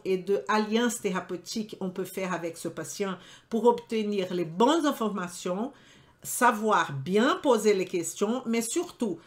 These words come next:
savoir interpréter les réponses du patient. Et comme on est dans l'interprétation,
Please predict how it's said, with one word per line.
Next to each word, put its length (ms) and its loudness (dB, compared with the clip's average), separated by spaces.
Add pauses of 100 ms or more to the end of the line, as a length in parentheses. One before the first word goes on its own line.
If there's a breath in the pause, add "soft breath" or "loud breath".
(120 loud breath)
savoir 680 0
interpréter 1040 0
les 120 0
réponses 560 -2 (100)
du 220 -10
patient. 440 -6 (120)
Et 120 2
comme 220 0
on 140 2
est 140 2
dans 140 -2
l'interprétation, 1000 -4